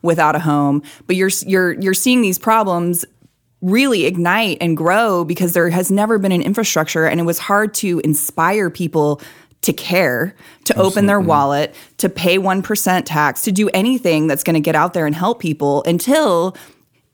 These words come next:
Speaker 1: it's a problem that's almost spiraled out of control. And then you've got the same
Speaker 2: Mm-hmm.
Speaker 1: people who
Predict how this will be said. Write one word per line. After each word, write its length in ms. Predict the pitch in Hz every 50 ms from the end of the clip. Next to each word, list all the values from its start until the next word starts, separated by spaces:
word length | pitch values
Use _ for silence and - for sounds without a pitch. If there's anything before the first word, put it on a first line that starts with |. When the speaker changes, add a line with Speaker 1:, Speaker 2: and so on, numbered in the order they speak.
| _ _ -
Speaker 1:
it's 160 | 202 185 -
a 40 | -
problem 360 | - 202 196 202 196 185 180
that's 180 | 170 160 - - - -
almost 320 | 185 202 269 269 220 - -
spiraled 340 | - 175 170 165 165 160 160
out 100 | 151 147
of 60 | 139
control. 460 | - 147 143 - 208 208 190 175 160
And 100 | 143 160
then 60 | 156
you've 80 | 156 151
got 80 | 151 -
the 80 | 110
same 220 | 101 - 175 170 175
Speaker 2:
Mm-hmm. 40 | 170
Speaker 1:
people 260 | 196 185 - 175 165
who 280 | 156 160 156 151 147